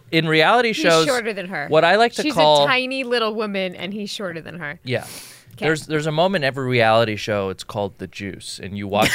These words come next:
Speaker 1: the show
Speaker 2: <laughs>
Speaker 1: for the juice. And imagine you stick a whole show in a blender, and out comes the juice, and they're the real-life moments, the moments that the person on camera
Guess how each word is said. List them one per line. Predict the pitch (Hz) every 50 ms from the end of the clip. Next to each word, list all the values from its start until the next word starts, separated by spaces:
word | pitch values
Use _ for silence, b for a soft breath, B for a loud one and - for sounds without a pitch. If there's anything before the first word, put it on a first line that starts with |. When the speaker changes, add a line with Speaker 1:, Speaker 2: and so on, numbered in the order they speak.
| - -
Speaker 1:
the | 117 104
show | - - - 95 95 92
Speaker 2:
<laughs> | - 277 - -
Speaker 1:
for | 98 92 95 95
the | - - 90 82 - - - -
juice. | - - 123 123 101 - - -
And | 117 113
imagine | 117 123 135 143 127 135 135 127 113
you | 101 113
stick | 107 - - - 131 123 117
a | 110
whole | 101 104 - 127 139 151
show | 143 - - 139 127 127 123
in | 113 123
a | 110 104
blender, | 95 110 110 113 110 113 107 107 104 101
and | - 101 95
out | 104 113 92 -
comes | - 135 123 120 104 101
the | - 113
juice, | 98 - 117 120 117 117 -
and | 110 107
they're | 107 107 113 117 117
the | 107 113 107
real-life | 98 90 98 107 113 117 117 113 113 113 110 110 107 104 104 - -
moments, | - 107 104 104 107 113 110 117 -
the | - 110
moments | 110 107 110 117 120 120
that | - 113 -
the | - -
person | - - 120 117 117 117 - 120 110
on | 107 110 110 110
camera | - - - 113 110 110 113 110 110 104